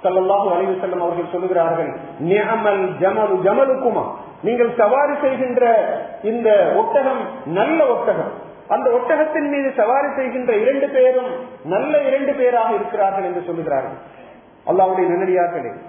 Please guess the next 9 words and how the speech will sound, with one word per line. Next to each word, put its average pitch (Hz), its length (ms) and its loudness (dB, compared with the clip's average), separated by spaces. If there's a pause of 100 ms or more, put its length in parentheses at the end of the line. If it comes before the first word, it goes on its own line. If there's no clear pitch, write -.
(120)
ரசூலுல்லாஹி 202 800 -2
ஸல்லல்லாஹு 185 580 0
அலைஹி 180 240 -2
வஸல்லம் 170 360 -4
அவர்கள் 190 340 -4 (240)
எவ்வளவு 277 560 0
பிஸியான 262 640 -2
ஒரு 190 140 2
மாமனிதர், 175 600 -2